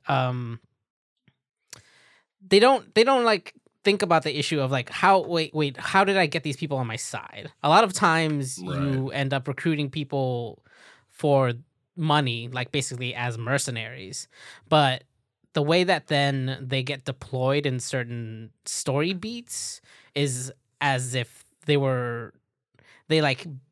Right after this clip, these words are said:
Speaker 1: suddenly become, like, devout followers of your cause, even though what you did in the game was you gave battery,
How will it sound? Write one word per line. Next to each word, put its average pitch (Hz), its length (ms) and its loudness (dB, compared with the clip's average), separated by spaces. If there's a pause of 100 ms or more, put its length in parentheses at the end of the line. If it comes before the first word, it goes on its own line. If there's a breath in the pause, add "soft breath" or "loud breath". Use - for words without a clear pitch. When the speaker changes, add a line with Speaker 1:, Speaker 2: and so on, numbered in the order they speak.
(200)
Speaker 1:
suddenly 143 420 2
become, 131 560 2
like, 127 220 -4
devout 131 400 -2
followers 123 480 0
of 120 100 -6
your 120 100 -10
cause, 147 580 8
even 143 260 -2
though 127 400 0 (400)
what 147 260 -4
you 139 120 -4
did 135 500 0
in 131 180 -4
the 127 60 -6
game 160 400 2
was 131 180 -2
you 131 60 -4
gave 127 420 -4
battery, 127 580 0